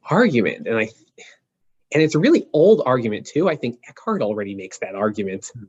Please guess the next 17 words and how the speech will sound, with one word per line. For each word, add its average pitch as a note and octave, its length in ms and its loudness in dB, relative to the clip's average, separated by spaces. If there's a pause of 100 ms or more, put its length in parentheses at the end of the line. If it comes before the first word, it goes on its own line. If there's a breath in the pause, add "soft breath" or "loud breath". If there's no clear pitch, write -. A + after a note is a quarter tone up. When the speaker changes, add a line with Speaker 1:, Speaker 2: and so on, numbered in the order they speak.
(720)
Speaker 1:
for, A2 540 0 (1160)
you B2+ 160 -2
know, G#2+ 140 0
uh, - 160 -10 (100)
i-, C#3 140 -10
in A#2+ 160 -10
Maimonides, A2 540 -4
and, C3 80 0
like, A#2+ 280 -4
it, - 120 -14 (240)
it - 180 -8
follows, D#3+ 720 4
right? A2+ 320 2
If, B2+ 140 -2 (1160)
if B2+ 160 -6
God D3+ 300 0
is, D3+ 220 2